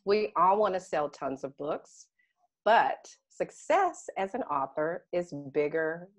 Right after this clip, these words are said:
than the book. Think about this. What would you rather have? A twenty-five dollar book sale?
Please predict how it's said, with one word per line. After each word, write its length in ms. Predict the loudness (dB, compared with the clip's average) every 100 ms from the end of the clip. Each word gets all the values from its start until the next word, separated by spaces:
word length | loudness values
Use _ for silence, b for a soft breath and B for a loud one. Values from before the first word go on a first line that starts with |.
| -12
than 360 | -10 -8 -10 -8
the 60 |
book. 260 | -2 0 -2 _ _ _ _ _ _ _ _ _
Think 160 | 2 4
about 320 | 4 4 2
this. 240 | -4 -6 0
What 160 | 2 2
would 120 | 0
you 100 | 2
rather 240 | 2 2 0
have? 440 | -4 -6 -12 -16 _ _ _ _ _ _ _ _ _ -6
A 60 |
twenty-five 540 | -4 0 0 4 4 6
dollar 240 | 4 4
book 240 | 2 -2 -2
sale? 520 | 0 2 2 -2